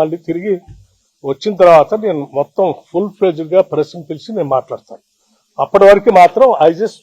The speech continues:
want to make it very clear to the people of Telangana that నేను ఈ బాధ్యతలో ఉన్నంత కాలం ఏ గద్దల్ని,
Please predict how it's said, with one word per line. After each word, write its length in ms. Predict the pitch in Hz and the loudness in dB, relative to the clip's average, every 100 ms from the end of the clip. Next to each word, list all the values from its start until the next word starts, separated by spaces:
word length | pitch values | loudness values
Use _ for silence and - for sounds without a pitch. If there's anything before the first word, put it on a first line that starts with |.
| 123 131 | -8 4
want 240 | 180 180 - - _ _ _ _ - | 4 4 -2 -20 _ _ _ _ -8
to 40 | 135 | 0
make 180 | 160 175 196 | 0 0 -2
it 60 | 143 | -2
very 140 | 165 180 | -2 -2
clear 200 | 151 160 156 | -6 -8 -10
to 40 | 147 | -10
the 80 | 147 143 | -12 -12
people 220 | 143 147 | -10 -10
of 60 | - 143 | -8 -6
Telangana 460 | 143 139 123 143 - _ _ _ _ _ _ _ _ _ _ _ _ _ _ 135 | -6 -6 -6 -6 -6 _ _ _ _ _ _ _ _ _ _ _ _ _ _ -2
that 160 | 170 160 _ _ _ _ _ _ _ _ _ _ _ 135 143 | 0 0 _ _ _ _ _ _ _ _ _ _ _ -10 2
నేను 280 | 190 214 196 - - _ _ _ _ _ _ 214 _ _ _ _ _ _ _ _ _ 151 | 6 6 6 0 -10 _ _ _ _ _ _ _ _ _ _ _ _ _ _ _ _ -4
ఈ 20 | 160 147 | 0 4
బాధ్యతలో 460 | 180 180 190 196 170 | 4 4 -2 0 0
ఉన్నంత 260 | 165 180 - - | 2 -2 -2 2
కాలం 300 | 160 190 277 - - _ _ _ _ _ _ _ | 4 6 4 0 -18 _ _ _ _ _ _ _
ఏ 200 | 139 190 214 160 | 2 4 4 4
గద్దల్ని, 520 | 165 156 214 208 220 | 2 4 4 6 4